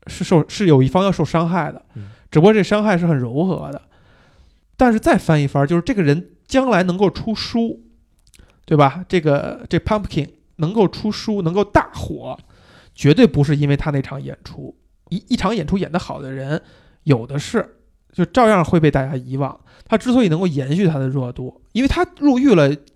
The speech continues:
Speaker 1: 几个月还是多长时间，呃，很快会被淡忘的。他为什么能延续，是因为那是一件真事儿，就这个事情具备了一定的眼球性，大家觉得这事儿是有意思，它反而不是因为喜剧变成那么大火的，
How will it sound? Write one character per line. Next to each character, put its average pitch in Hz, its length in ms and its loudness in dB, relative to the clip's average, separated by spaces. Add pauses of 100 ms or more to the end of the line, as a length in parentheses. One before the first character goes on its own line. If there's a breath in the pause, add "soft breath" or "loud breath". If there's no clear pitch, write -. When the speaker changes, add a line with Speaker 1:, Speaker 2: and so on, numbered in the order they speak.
(260)
Speaker 1:
几 135 160 -6
个 143 80 2
月 202 160 2
还 151 120 -2
是 147 160 -2
多 - 200 0
长 147 120 0
时 143 120 -8
间， 151 180 0 (680 loud breath)
呃， - 100 -18 (180)
很 135 240 -6
快 208 240 2
会 220 240 -2
被 160 140 2
淡 135 200 -2
忘 139 220 -8
的。 - 140 -20
他 233 140 0
为 233 180 2
什 160 100 0
么 151 60 -4
能 156 160 0
延 143 200 -2
续， 165 180 0
是 170 160 -4
因 175 100 -2
为 180 100 0
那 196 140 0
是 165 100 -4
一 151 60 -2
件 143 180 2
真 147 240 0
事 - 140 -6
儿， - 140 -8
就 170 100 -4
这 285 160 -2
个 220 60 2
事 - 140 -8
情 160 140 -2
具 208 160 -6
备 160 180 2
了 135 80 -2
一 131 120 -6
定 156 160 -2
的 143 180 -8 (720 soft breath)
眼 135 220 0
球 131 280 -8
性， 139 240 -8 (100)
大 151 80 -4
家 147 120 0
觉 147 120 -2
得 143 80 4
这 147 100 2
事 147 140 -4
儿 135 100 0
是 131 280 -6 (180)
有 120 180 -2
意 135 160 -2
思， 139 100 -8
它 196 140 -8
反 - 180 -8
而 151 100 2
不 160 160 0
是 185 100 -4
因 185 160 -4
为 208 80 0
喜 - 300 -12
剧 190 220 -4
变 139 180 -4
成 135 140 -16
那 135 80 -16
么 127 100 -18
大 117 200 -14
火 - 340 -16
的， - 80 -20